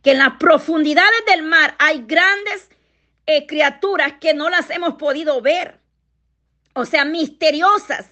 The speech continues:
En el mar hay misterios ocultos que Dios conoce a profundidad y malignas. Aquí Juan describe que cada rasgo de esta bestia,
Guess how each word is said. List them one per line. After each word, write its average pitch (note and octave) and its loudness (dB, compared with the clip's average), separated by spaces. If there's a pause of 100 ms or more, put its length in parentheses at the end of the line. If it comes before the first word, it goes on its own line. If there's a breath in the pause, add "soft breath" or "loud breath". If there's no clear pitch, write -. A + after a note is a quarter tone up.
En D4 -2
el C#4+ -6
mar F4+ 2
hay F4 0
misterios F4 -4
ocultos D#4 -8
que C#4 -6
Dios D4 -6
conoce D4 -6
a - -6
profundidad E4+ -4 (440 soft breath)
y G#4+ 2
malignas. F#4+ -2 (1000)
Aquí D4 -2
Juan F#4+ -2
describe F4+ -2
que D4 -12
cada E4+ 0
rasgo C#4 -2
de D4 0
esta C#4+ -2
bestia, B3 -2